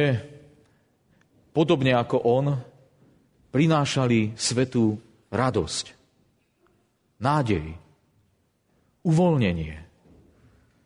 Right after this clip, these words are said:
Aby ste boli tí, ktorí donesú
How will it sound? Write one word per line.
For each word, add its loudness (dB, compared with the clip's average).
Aby -2
ste 2
boli 2
tí, 2
ktorí 0
donesú 2